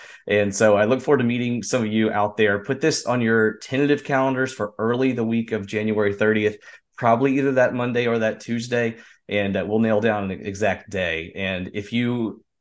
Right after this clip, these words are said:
are interested in doing that, uh, show that you're listening, show that you're interested, just mention me on Twitter and say either Monday or Tuesday in your tweet,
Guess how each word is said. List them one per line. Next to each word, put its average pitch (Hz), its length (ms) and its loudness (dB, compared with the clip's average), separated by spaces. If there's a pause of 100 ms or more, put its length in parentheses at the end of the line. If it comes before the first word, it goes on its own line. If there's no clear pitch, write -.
(180)
are 101 560 -2 (200)
interested 147 680 2
in 104 100 -4
doing 113 300 -2
that, 85 320 -6 (520)
uh, 98 300 0 (100)
show 151 300 2
that 175 80 -2
you're 127 120 -2
listening, 110 400 -2
show 127 220 0
that 139 80 0
you're 127 120 0
interested, 107 600 -4
just - 400 -8 (160)
mention 113 300 -6
me 123 60 -2
on 120 120 -2
Twitter 113 340 -2
and 104 140 -6
say 107 300 -2
either 95 300 -6
Monday 101 400 -2
or 90 100 -8
Tuesday 85 500 -8
in 90 120 -8
your 85 100 -12
tweet, - 340 -14